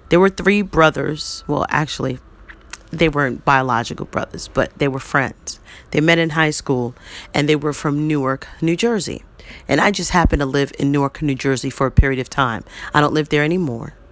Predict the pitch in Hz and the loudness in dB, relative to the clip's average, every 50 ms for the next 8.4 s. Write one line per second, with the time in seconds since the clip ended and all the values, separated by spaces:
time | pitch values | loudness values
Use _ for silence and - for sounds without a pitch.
0 | - - - - - - - - - - - - - - - - - - - - | -20 -20 -20 -20 -20 -20 -20 -20 -20 -20 -20 -20 -20 -20 -20 -20 -20 -20 -20 -20
1 | - - - 196 190 - - 262 277 285 - - - 226 220 - - 185 175 170 | -8 2 2 2 2 4 4 4 4 4 2 2 0 0 0 2 2 2 4 4
2 | 175 170 - 180 165 165 165 170 160 160 160 151 147 143 170 175 165 170 165 - | 2 0 0 0 2 2 2 2 2 2 0 0 0 0 2 2 2 2 0 -4
3 | - - 139 127 123 117 - 123 120 117 117 - 135 127 - - 127 - - - | -4 -4 -2 -2 -2 -2 -4 -4 -2 -2 -4 -4 -2 -2 -2 -2 -2 -4 -4 -2
4 | 127 123 - - 135 - - - 147 139 139 131 - - - - - - 135 120 | -2 -2 -2 0 0 0 2 2 2 2 0 -2 -4 -6 -4 -2 -2 0 -2 -2
5 | 117 - - - - - - - 151 160 170 - - - 165 165 160 160 156 - | -4 -8 -12 -18 -20 -20 -6 0 2 4 4 4 2 0 0 2 2 0 -2 -2
6 | - 147 - - - 175 170 165 - - 160 147 151 - - - 151 143 139 135 | -2 -2 0 2 2 2 2 2 2 2 2 2 2 0 0 0 0 0 0 0
7 | 135 139 - - - - - - - - - - - - - 139 139 - - 156 | -2 -6 -10 -14 -20 -20 -20 -20 -20 -20 -20 -20 -14 -6 -4 -4 -2 -2 -2 -2
8 | 147 - - - 180 170 156 - | -4 -2 -2 0 0 0 0 -4